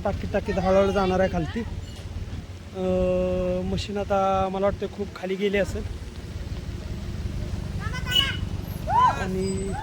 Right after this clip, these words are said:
आमच्या गावचे आमचे बुवा, त्यांचा ट्रॅक्टर आज इथं खडी टाकायला, अं,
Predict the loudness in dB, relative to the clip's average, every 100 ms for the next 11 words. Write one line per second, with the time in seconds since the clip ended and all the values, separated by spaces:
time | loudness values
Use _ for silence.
0 | -6 -10 -14 -14 -16 -16 -16 -16 -16 -14
1 | -12 -12 -14 -14 -12 -10 -8 -8 -8 -10
2 | -4 -2 2 6 8 6 6 6 6 6
3 | 6 6 4 2 2 2 4 2 2 4
4 | 2 0 -12 -14 -4 -2 0 2 2 2
5 | 2 4 4 2 2 2 0 -2 -4 -8
6 | -20 -20 -20 -10 0 2 4 4 2 0
7 | -2 -10 -18 -20 -20 -20 -20 -18 -6 -2
8 | 0 0 0 0 -2 -4 -4 -6 -6 -6